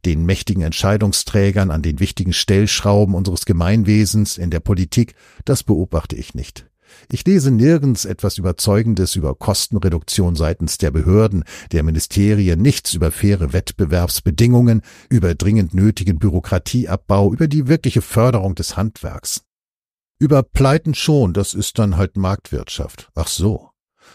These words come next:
So wächst die Zahl der Bäckereien, die in meiner heimischen Region dicht machen, weiter und weiter. Und ebenso anderswo.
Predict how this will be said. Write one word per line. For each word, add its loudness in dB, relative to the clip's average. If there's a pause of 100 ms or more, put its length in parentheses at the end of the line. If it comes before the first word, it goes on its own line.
So 2
wächst 0
die 2
Zahl 2
der 2
Bäckereien, 0
die -2
in 0
meiner 0
heimischen 2
Region 2
dicht -2
machen, 2
weiter 0
und -2
weiter. -2 (240)
Und 2
ebenso 2
anderswo. -2